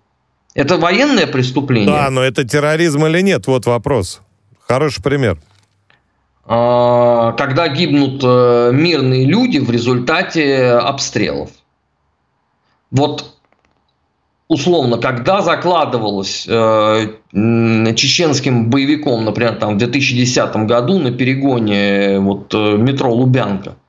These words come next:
Speaker 2: Террори-,
Speaker 1: Когда
Speaker 2: терроризм откровенный. И дома,
Speaker 1: Это
Speaker 2: дома тоже там, значит, вот на юго-востоке Москвы тоже терроризм.
Speaker 1: Да, это терроризм. Когда разбрасываются лепестки в Донецке, это терроризм или нет?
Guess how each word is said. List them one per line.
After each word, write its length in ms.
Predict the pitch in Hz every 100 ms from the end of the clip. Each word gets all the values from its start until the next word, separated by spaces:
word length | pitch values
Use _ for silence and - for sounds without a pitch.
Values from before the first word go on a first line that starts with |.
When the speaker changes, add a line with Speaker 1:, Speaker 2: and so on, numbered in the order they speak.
| _ _ _ _
Speaker 2:
Террори-, 360 | 120 131 147 120
Speaker 1:
Когда 120 | 117
Speaker 2:
терроризм 760 | 113 123 139 143 123 107 110 104
откровенный. 760 | 101 - 123 117 113 107 107
И 40 |
дома, 340 | 110 127 127 135
Speaker 1:
Это 300 | 147 143 110 - - - -
Speaker 2:
дома 420 | 110 120 131 139
тоже 540 | 123 127 110 113 110
там, 280 | 90 110 107
значит, 420 | 110 104 - 98
вот 160 | 107 92
на 120 | 107 107
юго-востоке 760 | 110 101 104 107 - 101 85
Москвы 440 | 92 92 - 101 92
тоже 280 | 98 107 92
терроризм. 460 | 104 98 95 92 143
Speaker 1:
Да, 200 | 123 117 -
это 120 | 143 143
терроризм. 720 | 175 202 160 113 104 107 73 - _
Когда 360 | - 135 143 190
разбрасываются 880 | 190 170 208 208 165 147 131 123 131
лепестки 760 | 131 131 170 - - 110 - - _ _ _ _ _ _
в 140 | 104 110
Донецке, 540 | 139 135 107 - 123
это 120 | 127
терроризм 560 | 131 156 165 240 240 143
или 120 | 127
нет? 220 | 127 95